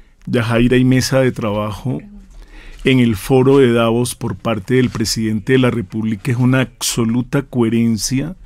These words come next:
sistemática de su discurso. Desde que el siete de agosto inicia con su posesión en la presidencia hasta la misma presentación que incluso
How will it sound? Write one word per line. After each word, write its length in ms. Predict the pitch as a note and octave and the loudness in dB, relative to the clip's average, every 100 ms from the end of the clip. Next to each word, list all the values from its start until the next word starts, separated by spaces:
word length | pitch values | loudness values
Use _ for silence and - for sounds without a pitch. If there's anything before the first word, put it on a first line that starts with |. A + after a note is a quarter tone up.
| - - - - | -20 -20 -20 -18
sistemática 1080 | - - D3+ - C3+ A#2 A#2 A#2 C3 - C#3 | -4 0 0 0 -2 0 0 -2 -4 0 2
de 120 | A#2+ | 2
su 180 | - A2 | 0 -4
discurso. 800 | G#2+ - - C#3 A2+ - F#2+ F#2+ - - - - - - - - - - | -6 -8 -2 0 0 -6 -12 -14 -16 -20 -20 -20 -20 -20 -20 -20 -18 -4
Desde 460 | A#2+ B2+ A2+ B2 | 2 2 4 0
que 540 | - - B2 A#2 A2+ - - | 0 0 2 4 2 -4 -2
el 200 | B2 A2+ | 0 0
siete 380 | - C3 B2+ C#3+ | 0 0 2 2
de 120 | C#3+ | 2
agosto 640 | B2+ A#2+ A#2 - C#3+ C#3+ | 2 0 -2 -4 -2 0
inicia 420 | B2+ A#2+ A2 B2+ | 2 2 0 -4
con 160 | B2 C3+ | -2 -4
su 140 | B2+ | -4
posesión 480 | - G#2 G2 - A2 | -6 -8 -8 -6 -4
en 80 | A#2 | -2
la 100 | B2 | -2
presidencia 800 | B2+ B2 C#3 C3+ B2 - D3 D#3+ | -2 -2 0 0 0 0 -4 -4
hasta 360 | C#3 B2+ - A2+ | -2 -4 -4 -6
la 100 | G#2+ | -4
misma 340 | A2+ A2 B2+ | -4 -4 -4
presentación 680 | C3 B2+ A2+ F#2+ G2 A#2 G#2+ | -4 -4 -6 -6 -8 -8 -8
que 100 | G2+ | -4
incluso 640 | B2+ B2 A#2+ A2 B2+ C#3+ | -6 -2 -4 -4 -6 -8